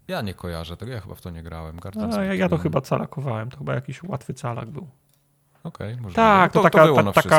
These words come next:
Speaker 1: wszystkim.
Speaker 2: taka para na takich wyspach, trzeba było tam o-, obracać kamerą, oni się mieli spotkać, czy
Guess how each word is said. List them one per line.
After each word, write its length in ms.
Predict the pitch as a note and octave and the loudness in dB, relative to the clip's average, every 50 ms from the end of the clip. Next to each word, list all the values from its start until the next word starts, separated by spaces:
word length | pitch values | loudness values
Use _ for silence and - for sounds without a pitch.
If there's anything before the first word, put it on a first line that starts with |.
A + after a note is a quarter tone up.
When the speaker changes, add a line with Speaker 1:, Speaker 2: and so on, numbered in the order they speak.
| D3+ D3 | 6 4
Speaker 1:
wszystkim. 200 | D#3+ D#2+ F#2+ - - | 2 -4 -12 -4 2
Speaker 2:
taka 240 | - D#3 - D3+ - | 2 4 4 4 2
para 320 | - D#3+ D3 D3 C#3+ C#3 | 6 6 6 8 6 4
na 100 | C3+ C3 | 2 2
takich 260 | C#3 C3 - C3+ C3 C3 | -2 -2 -2 -2 -2 0
wyspach, 440 | B2 C#3 C#3 C3+ C3+ - C3+ C3 | 4 4 4 4 4 0 -2 -2
trzeba 180 | - - C3+ A#2+ | -2 -4 -6 -4
było 160 | A#2 B2+ B2 A#2+ | -4 -4 -4 -2
tam 220 | - A#2+ A#2+ - | -2 -4 -4 -4
o-, 160 | - - - | -8 -10 -10
obracać 480 | - C3 A2 C3 C3 C3 - B2+ - - | -8 -4 0 0 0 0 0 -4 -6 -6
kamerą, 460 | - B2+ A#2+ C3 D3+ F3 D#3+ C#3+ C3 | -6 -4 0 0 0 2 2 0 0
oni 120 | B2+ B2 | -2 -4
się 140 | A#2 - B2 | -4 -4 -4
mieli 160 | A#2+ A#2 A2+ | -4 -4 -4
spotkać, 520 | G#2+ - - - D#3+ F3 - - C#3+ B2+ - | -6 -4 -2 0 0 0 0 -2 -4 -4 -4
czy 360 | - - - B2 B2 C3 | -6 -10 -8 -8 -8 -8